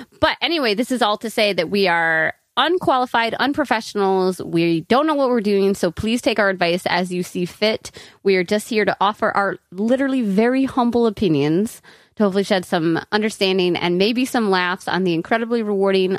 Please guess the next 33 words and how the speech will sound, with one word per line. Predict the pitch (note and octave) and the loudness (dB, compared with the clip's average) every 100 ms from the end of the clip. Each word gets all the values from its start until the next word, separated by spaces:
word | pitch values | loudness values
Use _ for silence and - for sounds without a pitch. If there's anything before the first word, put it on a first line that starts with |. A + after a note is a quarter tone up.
| - | -2
but | F#3 G#3 | 0 0
mostly | G#3 A#3+ D4 D4 | 0 -2 0 -4
confusing | C4 C4 A#3+ A#3 A#3 | -2 -2 0 0 0
experience | G#3+ - G3+ G3 F#3 F#3+ - - | -2 -2 0 2 2 -2 -8 -6
that | E3 F3+ - - | -2 -2 -2 -2
is | G#3 G#3 F#3+ - - | 0 0 0 -4 -4
love. | E3+ E3 D#3+ D3 B1+ - - _ _ _ _ _ _ _ _ _ | -2 0 0 0 -6 -10 -20 _ _ _ _ _ _ _ _ _
Sam, | - G#3 F3+ | -4 -2 0
I | F3+ | 0
am | F#3+ F3+ E3+ _ | 0 0 -2 _
so | - - - - A#3+ C#4+ | -16 -12 -6 2 2 2
excited | D4 - A3+ F#3+ E3+ | 0 0 0 0 -2
about | E3 E3+ | -2 -2
this | F#3 F#3 | -2 -4
check-in | - D3+ - C3+ | -2 -4 -4 -6
topic. | C3 - - - - - - _ _ | -6 -6 -10 -10 -14 -14 -16 _ _
<laughs> | - - - - - C4+ A#3+ - - G#4+ | -18 -10 -8 -8 -10 -8 -8 -2 0 0
We've | A3+ C#4+ C4 | 0 -2 0
been | D4 | 0
sitting | - E4+ F#4+ | 0 0 2
on | F#4 | 2
this | D#4 C#4 | 0 -2
check-in, | C4+ C4 A#3 - A3+ | -2 -2 -4 -4 -2
check-in | B3 A#3 | -2 0
topic | G#3+ F#3+ F#3+ | -2 -2 -2
for | G3 | -2
a | F3+ | 0
couple | G#3+ A3 | -2 0
days. | G#3 F#3 F#3+ - - - | 0 0 -2 -8 -16 -2
No, | A#3 F3+ - | 0 -2 -6
uh, | - | -12
fuck | - G#3+ F#3+ | -6 -4 -2
it, | F3+ | -4